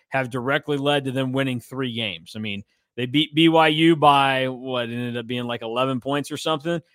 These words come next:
They scored two defensive touchdowns in the game. They got fourteen free points in the game, a pick and a fumble return. They had a pick six against Oklahoma to start the game that earned them a ton of momentum. They had a pick six against Iowa State, uh, two weeks ago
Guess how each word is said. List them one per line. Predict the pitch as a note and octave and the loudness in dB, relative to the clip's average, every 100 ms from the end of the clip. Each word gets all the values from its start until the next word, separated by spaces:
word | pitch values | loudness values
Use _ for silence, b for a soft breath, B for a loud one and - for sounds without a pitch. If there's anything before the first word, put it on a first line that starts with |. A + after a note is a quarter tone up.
| - | -2
They | D#3 | 0
scored | D3+ - F#3 F3 C#3 | 0 2 4 4 4
two | F#3+ | 0
defensive | E3+ D#3+ C#3+ D3 B2 | 4 4 4 -2 -4
touchdowns | - - - A#2+ A2+ G#2 | -2 0 -2 -8 -8 -8
in | |
the | G#2+ | -8
game. | G#2+ A2+ | -6 -4
They | B2+ | -2
got | C#3 - | -2 0
fourteen | E3+ F#3 - E3 D#3 | 0 0 0 0 0
free | C#3 D#3 C#3+ | -2 -4 -4
points | B2 D3 B2 G#2 - | -2 -2 -2 -6 -10
in | C#3 | -6
the | B2 | -6
game, | A2+ A#2 G2 F2+ _ _ _ | -4 -4 -4 -6 _ _ _
a | G#2+ | -8
pick | G#2+ D3+ D3+ | 2 2 2
and | C#3 | -2
a | B2+ | -4
fumble | - C#3 C3 | 0 0 0
return. | A2+ G#2+ - G#2 G2 _ _ - | -4 -6 -8 -10 -10 _ _ -10
They | A#2+ | -6
had | B2+ | -4
a | A#2+ | -2
pick | D3 C3 | -2 -2
six | - D3+ - | -2 -2 -2
against | B2+ C3 C#3+ | -6 -2 0
Oklahoma | C3+ B2 C3+ E3+ F3 | 0 2 4 6 4
to | E3 | 2
start | - E3 D#3+ | 4 2 2
the | |
game | D#3 D#3 D#3 D#3 | -2 0 0 2
that | C#3+ C#3 | 0 0
earned | D3+ | 0
them | D3+ D3 | 0 -2
a | |
ton | C3 D3+ | -2 -2
of | D3 | 0
momentum. | D3 D3 D3 D3+ - _ - | 0 2 0 0 -4 _ -8
They | B2+ | -4
had | B2+ | -4
a | A#2+ | 0
pick | C#3 C#3+ | 2 0
six | - D3+ C3+ - | -2 -4 -4 -8
against | C3 B2+ C3 - - _ _ | -8 -4 -6 -6 -16 _ _
Iowa | B2+ C#3 C#3 B2 | -2 0 0 -4
State, | - D#3+ D3+ A#2 _ _ | -2 0 0 -2 _ _
uh, | B2 A2+ G#2+ | -10 -8 -8
two | - D3 | -4 -2
weeks | C3 A2 - | -2 -8 -10
ago | G2+ F#2 E2+ | -10 -8 -10